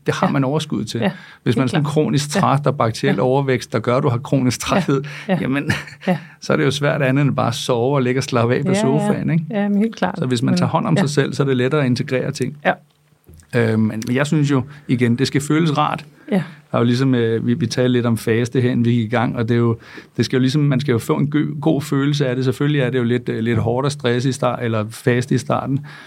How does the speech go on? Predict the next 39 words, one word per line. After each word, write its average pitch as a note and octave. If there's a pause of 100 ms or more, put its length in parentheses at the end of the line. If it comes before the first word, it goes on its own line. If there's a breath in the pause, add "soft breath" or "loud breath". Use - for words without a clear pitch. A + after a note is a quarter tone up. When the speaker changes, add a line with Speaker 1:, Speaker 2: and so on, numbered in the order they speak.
(140)
Speaker 1:
men, A#2
øhm, A2 (500 loud breath)
men, -
men A2+
man A2+
skal B2
ligesom, C3
øh, A2+
hvis A#2+
man A#2+
er A2+
ude B2
i C3+
sådan C#3
noget A#2 (160)
<laughs> -
femdages B2+
faste, A#2
og G#2+
man A2+
simpelthen A#2+
har A#2+
det, B2+
som C3+ (300 loud breath)
<laughs> -
man A#2+
er A2+
blevet A#2+
slået A#2+
i B2
hovedet A#2+
med B2
et G#2+
bat, A2
så D3
skal C#3+
man C3
jo A#2+
nok C3+